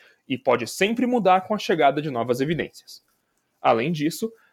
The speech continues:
na ciência tudo precisa ser testado, avaliado, reavaliado e muito discutido para ser considerado confiável.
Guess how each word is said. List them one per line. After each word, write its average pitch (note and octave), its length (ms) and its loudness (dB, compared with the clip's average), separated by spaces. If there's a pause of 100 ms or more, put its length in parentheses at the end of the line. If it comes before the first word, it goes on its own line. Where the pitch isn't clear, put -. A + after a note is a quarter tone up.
(140)
na A3 140 2
ciência A3 420 0
tudo B3 240 0
precisa A3+ 320 0
ser F#3+ 240 -2
testado, C#3 720 2
avaliado, C3 800 2
reavaliado C#3 840 2
e C#3 40 -2
muito G3+ 420 -2
discutido F#3+ 540 -2
para E3 180 0
ser F3+ 180 -4
considerado D#3+ 540 0
confiável. F#3+ 600 -4